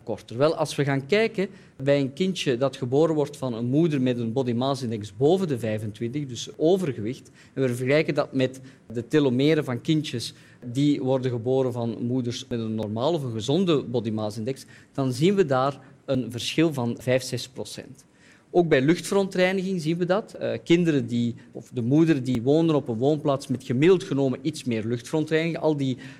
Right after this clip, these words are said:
ja, de luchtverontreiniging hier in Limburg was allemaal onder de Europese norm. Maar zien we ook daar dat er inderdaad die telomeren verkorten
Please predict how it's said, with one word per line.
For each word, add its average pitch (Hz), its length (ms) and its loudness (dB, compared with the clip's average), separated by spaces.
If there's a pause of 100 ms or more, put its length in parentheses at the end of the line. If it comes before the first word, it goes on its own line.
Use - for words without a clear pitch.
(100)
ja, 113 160 0
de 123 100 -2
luchtverontreiniging 139 800 0
hier 139 160 2
in 127 100 0
Limburg 139 400 0
was 120 220 -8
allemaal 147 300 0
onder 160 320 0
de 123 80 2
Europese 117 640 -2 (240)
norm. 131 480 -2 (340)
Maar 123 140 0
zien 151 200 4
we 143 60 6
ook 120 240 2
daar 147 360 0 (240)
dat 139 280 0
er 135 80 -2
inderdaad 123 800 -2 (240)
die 135 440 -4
telomeren 135 600 2
verkorten 165 640 -2